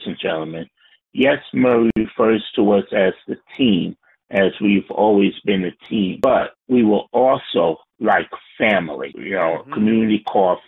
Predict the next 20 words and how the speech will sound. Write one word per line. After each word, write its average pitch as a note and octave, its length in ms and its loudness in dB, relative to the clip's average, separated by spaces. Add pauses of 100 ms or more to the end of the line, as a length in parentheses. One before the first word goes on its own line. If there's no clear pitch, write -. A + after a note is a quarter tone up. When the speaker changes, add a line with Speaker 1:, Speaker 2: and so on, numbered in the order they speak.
(120)
Speaker 1:
family, F2+ 520 0
that G2 100 2
are E2+ 320 2
bringing G2 500 -2
our B2 340 2
knowledge, G2+ 600 0 (360)
our B2 340 2 (240)
understanding, E2 840 -4 (120)
and F#2 180 -8
raising G#2+ 360 2
awareness F#2+ 440 0 (140)
to - 160 -10
each B2 180 0 (140)
and G2+ 200 -4
every F#2+ 320 0
one G2 280 0
of F2 160 -10
you. - 360 0
And F#2+ 300 2
likewise, F#2+ 800 0